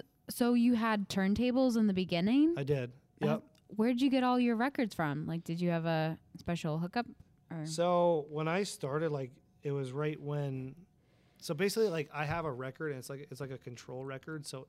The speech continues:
Speaker 2: it controls all the music in my computer. So it wasn't actually physically vinyl, like,
Speaker 1: Mm-hmm.
Speaker 2: different songs, like, on vinyl records.
Speaker 1: Mm-hmm.
Speaker 2: It was just controlled through the computer, but, like, you could actually use that. It, it's like a,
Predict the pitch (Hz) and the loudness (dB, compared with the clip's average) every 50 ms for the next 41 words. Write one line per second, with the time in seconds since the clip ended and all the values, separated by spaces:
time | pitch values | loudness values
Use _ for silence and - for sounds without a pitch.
0 | _ 135 - - 135 127 - - 143 139 139 135 143 135 131 131 131 131 123 127 | _ -16 -14 -12 -12 -12 -10 -10 -8 -8 -6 -8 -8 -8 -10 -8 -8 -10 -10 -10
1 | - - 131 123 120 117 - 123 - - 139 127 - 143 147 160 151 147 - _ | -12 -12 -12 -12 -12 -14 -16 -18 -20 -20 -18 -16 -10 -6 -6 -6 -6 -8 -10 _
2 | _ 147 135 131 127 - - 143 135 120 - - - - 127 120 123 123 - - | _ -6 -6 -6 -6 -6 -6 -6 -6 -6 -8 -12 -12 -10 -10 -8 -10 -10 -8 -8
3 | 131 123 117 120 117 110 117 120 123 123 135 151 147 _ _ _ _ - 202 196 | -8 -8 -8 -10 -12 -12 -12 -14 -12 -12 -12 -12 -14 _ _ _ _ -2 0 2
4 | 196 208 110 - 143 - - 135 127 - - - 123 123 123 127 135 127 - 131 | 4 4 2 2 0 -2 -4 -6 -8 -8 -12 -12 -10 -10 -10 -10 -10 -10 -10 -10
5 | 127 151 139 127 123 123 120 117 127 123 127 120 113 123 123 120 - - 139 143 | -10 -10 -10 -12 -12 -12 -10 -10 -10 -10 -8 -10 -10 -12 -12 -12 -12 -10 -10 -10
6 | 143 143 - - - 208 202 190 190 190 202 - 151 131 117 135 - - - 123 | -10 -12 -10 -4 0 2 2 4 2 0 0 -2 -2 -2 -2 -4 -8 -8 -8 -8
7 | 101 - - 139 127 123 123 131 123 113 - 117 - 120 131 117 127 123 123 - | -8 -8 -8 -8 -8 -8 -8 -10 -12 -12 -14 -16 -16 -16 -14 -10 -10 -10 -10 -8
8 | - 127 127 - - 139 135 139 139 139 139 135 - - 139 127 127 123 - _ | -8 -8 -8 -8 -8 -8 -6 -6 -6 -6 -8 -8 -8 -10 -10 -12 -12 -14 -18 _
9 | _ _ _ _ _ _ - - - - - _ - 139 151 165 156 147 127 117 | _ _ _ _ _ _ -20 -20 -20 -20 -20 _ -2 0 2 2 2 2 0 -2
10 | 143 135 131 135 - - - 151 170 180 160 139 190 180 175 160 | -4 -6 -6 -6 -10 -8 -6 -4 -4 -2 0 2 2 4 2 2